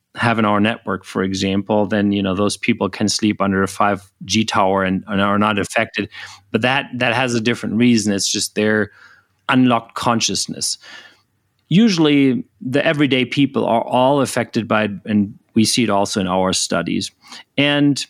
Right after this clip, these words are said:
then you can introduce our device, which was done in those, first we did just some tests, you know, first it was a d-, doctor's office in, in, in,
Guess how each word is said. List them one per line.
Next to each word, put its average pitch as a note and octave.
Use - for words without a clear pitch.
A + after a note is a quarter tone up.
then D3
you F#3
can C3+
introduce A#2+
our A2+
device, G#2+
which C3+
was C3+
done B2
in A#2
those, G#2
first D3+
we B2+
did G#2+
just G#2+
some G2+
tests, -
you G#2
know, G2
first A#2+
it A2+
was G#2
a A2
d-, G2+
doctor's G#2+
office G#2
in, G2
in, G2+
in, F#2